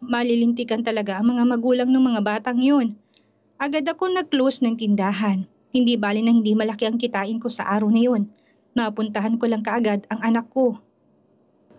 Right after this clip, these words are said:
Nagbihis at sumakay ako ng tricycle tungo sa school. Napansin ko umatras yung mga batang lalaki nang pumasok ako sa school campus. Tapos nagbulungan yung mga teacher sa may kantin nang matanaw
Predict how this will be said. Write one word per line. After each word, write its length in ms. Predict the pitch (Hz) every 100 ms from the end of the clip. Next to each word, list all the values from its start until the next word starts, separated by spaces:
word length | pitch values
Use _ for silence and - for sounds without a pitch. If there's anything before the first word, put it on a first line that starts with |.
| - -
Nagbihis 720 | 233 214 208 233 247 269 262
at 160 | 226 233
sumakay 400 | 240 233 233 233
ako 160 | 240 247
ng 160 | 254
tricycle 800 | 247 214 208 220 208 180 175 175 -
tungo 240 | 247 233
sa 160 | 233 220
school. 400 | 214 - 196 208 196 - _ _ _ _ -
Napansin 480 | 247 254 311 311 349
ko 160 | 349 320
umatras 400 | 302 262 240 233
yung 80 | 254
mga 160 | 247 233
batang 320 | 202 208 233
lalaki 320 | 240 208 202
nang 160 | 233 233
pumasok 480 | 240 220 202 214 214
ako 100 | 220
sa 80 | 233
school 320 | 226 - 214
campus. 720 | 208 175 185 196 196 202 - - _ _ _
Tapos 320 | - 208 208 240
nagbulungan 540 | 247 214 233 220 226
yung 160 | 233 226
mga 140 | 226
teacher 320 | 220 208 247 240
sa 100 | 233
may 160 | 220
kantin 400 | 208 208 208 240
nang 80 | 233
matanaw 400 | 202 208 202 185